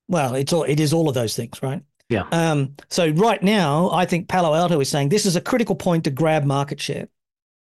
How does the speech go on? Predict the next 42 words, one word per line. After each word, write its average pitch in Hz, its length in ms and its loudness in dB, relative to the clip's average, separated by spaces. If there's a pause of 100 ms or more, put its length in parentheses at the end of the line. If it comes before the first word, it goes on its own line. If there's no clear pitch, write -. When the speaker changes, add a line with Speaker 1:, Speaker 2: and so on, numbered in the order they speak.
(160)
Speaker 1:
And 143 240 0 (100)
so 143 300 2 (340)
if 170 140 -2
you're 208 160 4
gonna 196 140 2
go 170 160 2
up 170 120 0
against 160 260 0
a - 20 -4
competitor, 151 540 0
if 139 120 -2
you're 190 120 4
gonna 190 180 2
lose 160 280 2
a 160 60 2
deal 143 500 0 (320)
be-, 139 100 -2
just 190 280 -2
because 170 260 0
of 143 100 -4
pricing 147 540 0 (360)
against 143 380 -2
certain 202 320 4
vendors, 147 340 2
this 185 140 2
is 175 140 2
not 156 280 0
every 156 240 0
vendor. 170 300 0
They're 151 120 0
not 160 180 0
gonna 147 140 0
discount 147 420 -2
the 143 60 -6
pricing 147 360 -2
for 139 120 -6
everybody. 156 420 -4 (520)
But 143 120 -2
if 147 100 -2
you're, 156 460 2
you 165 100 0
know, 131 180 0